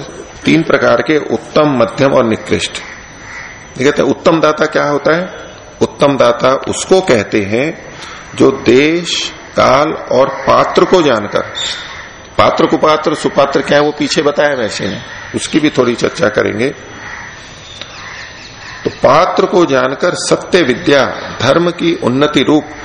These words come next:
परोपकारार्थ देवे। मध्यम वह जो कीर्ति व स्वार्थ के लिए दान करे, और नीच वह कि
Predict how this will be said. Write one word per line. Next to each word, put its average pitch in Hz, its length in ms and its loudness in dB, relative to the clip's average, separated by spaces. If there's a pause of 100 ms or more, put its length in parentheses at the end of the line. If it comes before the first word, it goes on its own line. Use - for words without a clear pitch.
(400)
परोपकारार्थ 135 920 2
देवे। 107 440 0 (1700)
मध्यम 185 420 4
वह 175 260 2
जो 170 160 0
कीर्ति 165 540 0
व 170 120 2
स्वार्थ 143 500 0
के 147 100 0
लिए 131 180 0
दान 107 320 -2
करे, - 300 -4 (760)
और 123 140 4
नीच 139 260 0
वह 123 260 4 (600)
कि - 140 0